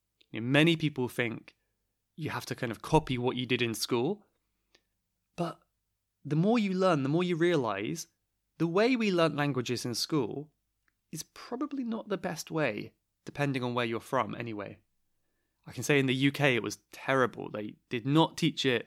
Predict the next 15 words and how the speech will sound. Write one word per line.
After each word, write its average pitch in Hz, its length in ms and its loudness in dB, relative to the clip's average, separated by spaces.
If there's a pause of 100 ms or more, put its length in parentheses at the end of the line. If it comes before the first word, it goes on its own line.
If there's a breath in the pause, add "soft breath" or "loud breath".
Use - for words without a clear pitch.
(440 soft breath)
in 143 100 2
a 135 60 2
very 127 220 2
good 113 180 -4
way. 98 300 -12 (960)
And 117 100 -8
I 113 60 -8
think 120 260 -8
that 113 220 -2
is 107 160 -6
very 113 280 -2
common 107 360 -6
around 104 260 -6
the 104 60 -8
world. - 340 -10